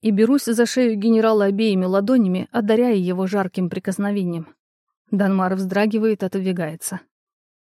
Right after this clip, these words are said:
"Ауч!" — шипит. "Я просила тебя меня не трогать", — говорю, пылая взглядом. Разворачиваюсь и распахиваю дверь на улицу.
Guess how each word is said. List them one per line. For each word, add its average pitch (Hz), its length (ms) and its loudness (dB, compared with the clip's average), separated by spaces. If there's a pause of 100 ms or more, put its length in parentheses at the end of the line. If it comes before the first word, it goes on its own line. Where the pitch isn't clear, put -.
(160)
"Ауч!" — 190 640 -2 (100)
шипит. - 580 -12 (840)
"Я 185 240 -2
просила 190 560 -2
тебя 190 240 0
меня 202 240 0
не 208 140 0
трогать", — 170 440 -10 (360)
говорю, 190 440 -2
пылая 175 360 -2
взглядом. 175 500 -8 (520)
Разворачиваюсь 190 920 -2
и 247 80 -2
распахиваю 220 560 -2
дверь 190 240 -2
на 190 140 -4
улицу. 175 420 -10